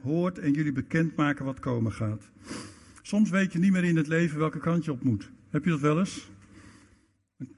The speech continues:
komen er dingen over je heen en dan, dan denk je: "Help, nou weet ik het even helemaal niet meer." En dan is de Heilige Geest daar als jouw gids. Als ik in de woestijn zou belanden, dan heb ik een gids nodig, want anders kom ik er niet meer uit.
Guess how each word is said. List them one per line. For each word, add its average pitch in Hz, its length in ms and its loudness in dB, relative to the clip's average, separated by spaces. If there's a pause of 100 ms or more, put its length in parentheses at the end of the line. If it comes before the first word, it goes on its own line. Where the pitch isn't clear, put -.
komen 202 300 4
er 151 100 0
dingen 185 240 2
over 160 240 -2
je 151 60 0
heen 165 180 2
en 147 80 2
dan, 135 200 0 (160)
dan 131 160 2
denk 123 200 2
je: 120 100 -6
"Help, 110 480 -4 (300)
nou 120 180 -4
weet 151 140 -2
ik 165 60 -4
het 147 100 -6
even 117 240 -4
helemaal 113 400 0
niet 110 140 0
meer." 98 180 -4 (1400)
En 131 120 0
dan 127 100 8
is 131 120 6
de 131 80 0
Heilige 151 340 2
Geest 156 420 0
daar 143 220 -2
als 131 240 0
jouw 120 140 4
gids. - 560 -2 (1300)
Als 135 100 -10
ik 147 80 -6
in 175 100 6
de 180 60 6
woestijn 202 440 4
zou 185 200 4
belanden, 185 540 2 (340)
dan 139 100 2
heb 156 120 4
ik 147 80 -2
een - 60 -4
gids 180 260 -2
nodig, 117 280 0
want 131 100 -6
anders 123 140 -4
kom 143 160 0
ik 131 80 0
er 127 60 2
niet 151 120 8
meer 156 120 4
uit. 156 360 -2